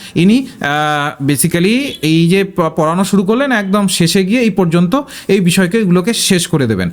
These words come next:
তো আমার বিশ্বাস আছে, এর আগের বারও দেখেছিলাম, তো এন-, এনার এখানে আমি একটা ফিক্সডভাবে থাকি, এনার এখানে আমি সব আউটকাম পেয়ে যাব। মানে সব ইনকাম পেয়ে যাব। ইনকাম বলতে আমি, আহ, টাকার কথা বলছি না,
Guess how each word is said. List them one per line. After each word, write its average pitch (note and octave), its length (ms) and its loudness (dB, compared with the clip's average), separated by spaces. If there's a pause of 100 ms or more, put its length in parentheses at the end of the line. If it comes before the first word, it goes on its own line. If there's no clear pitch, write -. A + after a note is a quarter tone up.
(200)
তো A#3 80 0
আমার A#3+ 340 0
বিশ্বাস G3+ 360 0
আছে, A3 160 0
এর G3+ 80 2
আগের E3+ 240 -2
বারও F3 180 2
দেখেছিলাম, F#3+ 440 0 (240)
তো A3+ 140 -4
এন-, G#3+ 220 0
এনার G3+ 320 0
এখানে G3 240 0
আমি D#3+ 400 0 (120)
একটা D3+ 260 -4
ফিক্সডভাবে D#3 680 -2
থাকি, E3+ 280 0
এনার E3+ 340 0
এখানে D#3 200 0
আমি D3+ 100 0
সব C#3+ 220 -4
আউটকাম A#2+ 440 -2
পেয়ে G#2 200 0
যাব। D#2 220 -4 (1120)
মানে C3+ 400 0
সব E3 220 -2
ইনকাম D#3 320 2
পেয়ে C3+ 180 0
যাব। F3 200 0 (340)
ইনকাম F3 360 2
বলতে G3 220 0
আমি, C4 240 -2 (280)
আহ, C3 380 -4
টাকার D#3+ 280 -2
কথা G#2 220 -4
বলছি D#2+ 280 -4
না, - 160 -10